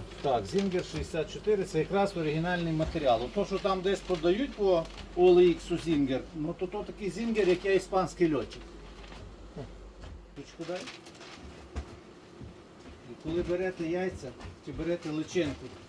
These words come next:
яйця не берете, берете личинку, ніколи не треба трусити рамку, не струшувати рамку. Бджолу треба акуратненько з рамки змести. Чому? Тому що коли ви трусите, личинка на молочці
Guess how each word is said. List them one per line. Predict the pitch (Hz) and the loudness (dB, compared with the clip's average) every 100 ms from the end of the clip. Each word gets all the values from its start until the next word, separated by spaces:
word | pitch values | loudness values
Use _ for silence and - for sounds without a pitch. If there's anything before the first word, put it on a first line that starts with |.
| - - 147 147 | -18 -16 -10 -6
яйця | 156 - 147 | -6 -6 -6
не | 147 | -4
берете, | 170 175 143 | -2 -2 -4
берете | 123 147 147 143 | -6 -6 -6 -6
личинку, | 135 - 139 120 - - - - - - | -8 -8 -10 -10 -14 -20 -16 -14 -14 -12
ніколи | 139 190 190 | -8 -4 -2
не | 175 | -2
треба | 170 180 170 165 | -2 -2 -2 -4
трусити | 165 151 170 143 - - - - - - - - - | -8 -8 -6 -6 -8 -16 -18 -20 -20 -20 -20 -20 -10
рамку, | 160 156 135 107 104 | -4 -2 -2 -8 -10
не | 147 | -8
струшувати | - 202 202 - 143 135 151 | -8 -8 -8 -8 -8 -8 -8
рамку. | 147 117 120 110 | -8 -10 -12 -8
Бджолу | 156 226 | -6 -6
треба | 214 175 139 | -4 -6 -6
акуратненько | - 160 190 180 170 165 165 - - - - 123 | -6 -4 -4 -4 -10 -10 -12 -14 -20 -20 -18 -12
з | |
рамки | 160 175 180 170 165 170 151 113 | -6 -4 -6 -4 -4 -4 -10 -10
змести. | 151 175 165 - 170 139 - - - - - - - - - - | -4 -4 -4 -4 -2 -2 -4 -12 -20 -20 -20 -20 -20 -20 -20 -12
Чому? | 175 226 247 | -8 -4 -6
Тому | 208 202 | -6 -10
що | 160 | -8
коли | 175 196 | -8 -4
ви | 190 180 | -2 -2
трусите, | 190 226 - 160 | -4 -12 -12 -8
личинка | 147 156 - 202 170 123 113 - - - 160 165 156 | -6 -6 -4 -6 -6 -10 -10 -14 -20 -20 -16 -14 -6
на | 160 | -2
молочці | 170 165 165 - 226 247 | 0 2 0 -4 -12 -10